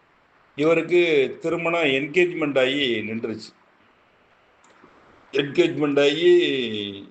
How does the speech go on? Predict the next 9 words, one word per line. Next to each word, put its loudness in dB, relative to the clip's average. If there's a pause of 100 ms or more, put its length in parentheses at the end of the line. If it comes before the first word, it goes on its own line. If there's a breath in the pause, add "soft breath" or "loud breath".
(460)
எ-, -2
எல்லாமே 0
ரெடி 0
ஆகி, -2 (2000)
ரெண்டாயிரத்தி 2
இருபத்தி -4
ரெண்டுல 0
ஒரு 0
தடவை 0